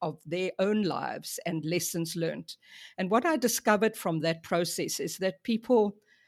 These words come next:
were encouraged and inspired by listening to other people's stories. And it seemed like they were in these shared moments, something of an aha moment, um, to help them navigate their own journey.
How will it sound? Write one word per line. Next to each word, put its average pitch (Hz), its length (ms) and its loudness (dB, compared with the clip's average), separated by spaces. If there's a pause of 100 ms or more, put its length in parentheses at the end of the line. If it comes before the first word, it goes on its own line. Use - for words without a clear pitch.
(220)
were 196 180 4
encouraged 208 800 0
and 190 200 -2
inspired 190 920 -2
by 165 140 0
listening 165 680 -2
to 156 320 -2 (160)
other 185 160 -4
people's 170 460 -6
stories. - 640 -8 (420)
And 196 140 4
it 208 220 -2
seemed 320 460 4
like 214 240 2
they 196 160 4
were 185 340 4 (160)
in 240 160 2
these 214 160 2
shared 247 500 0
moments, 175 540 0
something 247 640 0
of 165 160 -2
an 170 100 0
aha 170 340 0
moment, 160 640 -4 (380)
um, 160 400 -4
to 196 120 0
help 196 420 0
them 170 420 0
navigate 165 720 -2
their 170 180 0
own 175 220 0
journey. 170 440 -6